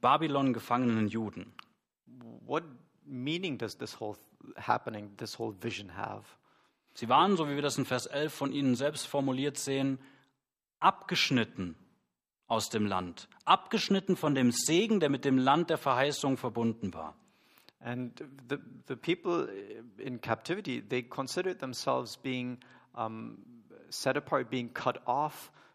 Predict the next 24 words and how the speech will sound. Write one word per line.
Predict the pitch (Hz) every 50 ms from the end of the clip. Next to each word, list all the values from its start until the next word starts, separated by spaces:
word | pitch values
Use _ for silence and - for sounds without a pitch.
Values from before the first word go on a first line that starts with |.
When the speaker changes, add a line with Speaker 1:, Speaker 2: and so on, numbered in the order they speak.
| _ _
Speaker 2:
from, | - - - - - - - - 127 123 135 147 151 156 156 - - - - _ _ -
um, | 110 113 113 123 120
the | 127 120
spiritual | - - - - 127 - - - - 120 117
life. | 104 104 104 101 101 104 - - - - - _ _ _ _ _ _ _ _ _
Speaker 1:
Es | - -
steht | - 127 120 -
hier | 135 127 120 120 120 - - - - _
wörtlich, | 117 107 117 123 135 - - 139 - -
es | 127 107
ist | 117 110 - - -
aus | 135 143 175 170 - -
mit | 143 -
uns, | - 156 160 165 151
aber | 123 120
man | 120 120 113
könnte | - 131 135 135 127
das | 123 120 -
auch | 117 127 135 131
übersetzen | 123 123 117 - 127 127 127 - 123 120
mit, | 120 113 113
wir | 120 110
sind | 110 117 110
abgeschnitten. | 104 107 - - 131 - - 107 98 - - - -